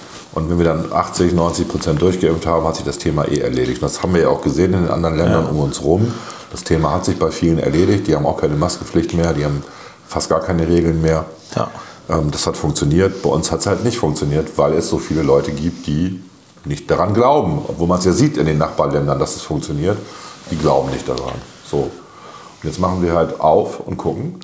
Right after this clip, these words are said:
Speaker 2: Oder die haben halt Sorge.
Speaker 1: Gut, die haben Sorge.
Speaker 2: Ich hab heute eine E-Mail gelesen, eine von den, äh,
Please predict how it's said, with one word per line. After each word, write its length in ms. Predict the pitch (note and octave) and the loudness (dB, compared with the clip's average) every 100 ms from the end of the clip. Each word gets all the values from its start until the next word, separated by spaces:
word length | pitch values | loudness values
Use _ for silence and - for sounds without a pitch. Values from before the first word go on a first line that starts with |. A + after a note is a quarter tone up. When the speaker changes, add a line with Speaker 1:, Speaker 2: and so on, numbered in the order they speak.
| - | -2
Speaker 2:
Oder 160 | A2+ A2 | 2 4
die 120 | A2 | 2
haben 80 | A#2+ | 2
halt 140 | A2+ | 2
Sorge. 320 | A#2 C#3 F#2 D#2 - - - - - | 2 2 0 -8 -18 -20 -20 -20 -4
Speaker 1:
Gut, 180 | F2+ F#2 | -2 2
die 80 | D#2 | 0
haben 160 | D#2 | 0
Sorge. 280 | D2 D2+ F2+ | 2 2 4
Speaker 2:
Ich 40 | A#2 | 2
hab 160 | B2+ B2+ | 0 2
heute 220 | A2+ B2 | 2 2
eine 100 | A#2 | 0
E-Mail 300 | B2+ B2 B2 | 0 2 0
gelesen, 360 | A2+ A#2 A#2 A2+ | 0 0 0 2
eine 220 | A2 A2 | 0 -2
von 160 | A2 | -2
den, 280 | G#2 G2+ G#2 | -2 -2 -2
äh, 100 | G#2+ | -8